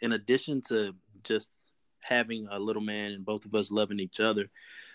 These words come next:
we have to con-, we, we continuously grow.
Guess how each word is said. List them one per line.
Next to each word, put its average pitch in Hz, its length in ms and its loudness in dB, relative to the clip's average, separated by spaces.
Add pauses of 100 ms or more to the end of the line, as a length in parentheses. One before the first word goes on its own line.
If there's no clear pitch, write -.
(160)
we 127 180 6
have 131 220 10
to 120 80 -2
con-, 107 260 -4
we, 143 240 -2
we 156 80 6
continuously 120 680 0
grow. 92 360 4